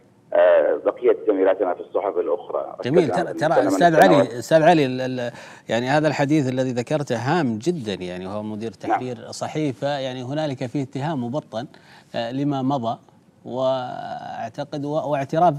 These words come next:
Speaker 2: لما هو حالي.
Speaker 1: نعم. لا، لا، احنا من سنوات بدأنا، وحتى ترى الصحف، آه، ليس دفاعاً عن الصحف، لكن هذا هو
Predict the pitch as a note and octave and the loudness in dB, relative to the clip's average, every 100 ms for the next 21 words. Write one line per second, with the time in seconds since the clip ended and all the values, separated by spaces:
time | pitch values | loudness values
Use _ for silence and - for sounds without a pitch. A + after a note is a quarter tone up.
0 | B2+ C#3+ D3 D#3 D3+ D3+ D3 C3+ A#2 - | -2 -6 -4 -2 -2 0 2 0 -2 -4
1 | D3 G2+ F2+ _ _ _ _ _ _ _ | -2 -2 -8 _ _ _ _ _ _ _
2 | _ - - F#3 - - - - - G#2 | _ -4 0 0 -2 -18 -20 -18 -2 2
3 | A#2+ G2 - G2 G2+ G2+ - G2+ A#2+ A#2+ | 4 4 2 0 0 2 2 4 4 4
4 | - A2+ A2 A2 C3+ B2+ C#3+ - A2+ - | 2 2 6 6 6 2 0 2 2 4
5 | F2+ F2+ - C3 A2 - - F2 D#2+ D#2 | 2 2 2 2 0 -2 -6 0 2 4
6 | D#2 F2 F2 F2 A2 A2 F#2 G2+ C3 A2+ | 2 2 0 4 4 4 0 2 4 4
7 | G2+ F#2+ B2+ - C#3 C3+ C#3 C#3 C3 C3 | 2 -2 -6 -4 -2 -2 0 4 6 8
8 | A#2+ B2 | 8 6